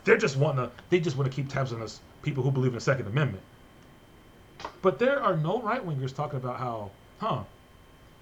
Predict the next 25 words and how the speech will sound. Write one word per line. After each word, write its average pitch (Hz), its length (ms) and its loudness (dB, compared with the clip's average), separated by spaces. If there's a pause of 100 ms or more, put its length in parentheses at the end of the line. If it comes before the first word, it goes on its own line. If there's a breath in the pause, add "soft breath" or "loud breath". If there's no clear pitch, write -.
(220)
this 165 160 -2
doesn't 196 320 -4
seem 185 380 -6
a - 20 -8
little 156 180 -2
fishy 156 340 -6
that 139 140 -2
they 147 60 -6
wanna 147 220 -4
keep 135 220 -8
track 135 200 -4
of 123 80 -10
all 135 160 -2
the, 127 80 -8
basically 160 480 2
keep 165 220 -8
track 156 180 -2
of 135 160 -4
everybody 147 320 -2
who 123 80 -2
watches 127 300 0
porn 127 380 -4
in 120 100 -4
the 104 80 -6
state." - 420 -4